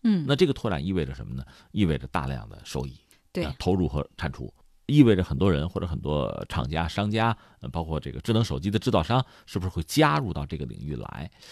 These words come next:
Speaker 2: 这就很有意思了。
Speaker 1: 嗯，但是我总觉着五分钟的视频对于普通用户来说，那可能就得更专业一点了。
Speaker 2: 对。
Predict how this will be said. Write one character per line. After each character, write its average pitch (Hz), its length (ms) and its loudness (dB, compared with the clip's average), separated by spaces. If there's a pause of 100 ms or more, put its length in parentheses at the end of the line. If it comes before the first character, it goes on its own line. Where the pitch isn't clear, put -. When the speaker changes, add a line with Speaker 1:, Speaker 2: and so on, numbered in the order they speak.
(180)
Speaker 2:
这 - 160 2
就 - 140 0
很 - 180 -4
有 55 100 -4
意 65 120 -8
思 - 160 -12
了。 214 60 0
Speaker 1:
嗯， 156 320 0
但 285 140 2
是 277 80 0
我 285 140 4
总 226 120 2
觉 151 200 -4
着 202 100 -2
五 156 240 -6
分 269 240 0
钟 403 180 -2
的 320 80 4
视 185 220 0
频 156 220 -2
对 214 160 0
于 233 80 2
普 - 200 -6
通 220 160 4
用 247 160 6
户 175 120 -2
来 139 160 -4
说， 175 220 -4
那 226 120 4
可 185 220 -2
能 143 120 -2
就 196 140 2
得 143 140 0
更 214 200 6
专 214 280 8
业 208 120 10
一 147 140 -2
点 - 100 -6 (120)
了。 - 100 -12 (140)
Speaker 2:
对。 85 160 4